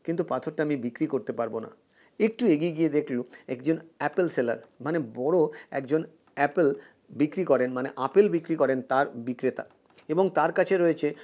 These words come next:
প্রায় দুশো খানা আপেলের পেটি, বিরাট বড় আপেলের বিজনেসম্যান। তাকে যখন পাথরটা দেখানো হলো, সে অনেকক্ষণ দেখে বলল, "আমি তোমাকে পঞ্চাশ পেটি আপেল দিতে পারি, তোমার বাড়িতে পৌঁছে দেবো, পাথরটা আমায় দিয়ে দাও।" বাচ্চাটি বলল,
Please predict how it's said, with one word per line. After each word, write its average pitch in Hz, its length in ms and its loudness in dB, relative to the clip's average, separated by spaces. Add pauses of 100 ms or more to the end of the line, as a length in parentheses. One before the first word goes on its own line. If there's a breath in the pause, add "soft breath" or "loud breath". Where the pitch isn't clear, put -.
প্রায় 151 200 2
দুশো 156 440 0
খানা 147 340 -2 (100)
আপেলের 147 420 4
পেটি, 131 340 -2
বিরাট 190 300 4
বড় 156 220 2
আপেলের 131 400 -2
বিজনেসম্যান। 117 480 -8 (580 loud breath)
তাকে 165 300 2
যখন 208 240 6
পাথরটা 165 360 0
দেখানো 147 320 0
হলো, 139 120 0
সে 147 120 -2
অনেকক্ষণ 165 420 0
দেখে 139 220 0
বলল, 143 320 0 (300 loud breath)
"আমি 170 220 0
তোমাকে 165 440 0 (460 loud breath)
পঞ্চাশ 180 440 2
পেটি 156 300 -2
আপেল 147 320 2
দিতে 131 240 -2
পারি, 120 200 -4 (140)
তোমার 139 200 0
বাড়িতে 135 340 0
পৌঁছে 135 300 -2
দেবো, 117 220 -6 (100)
পাথরটা 135 320 -4
আমায় 139 160 0
দিয়ে 117 180 0
দাও।" 107 120 -8 (340)
বাচ্চাটি 202 360 2
বলল, 175 280 4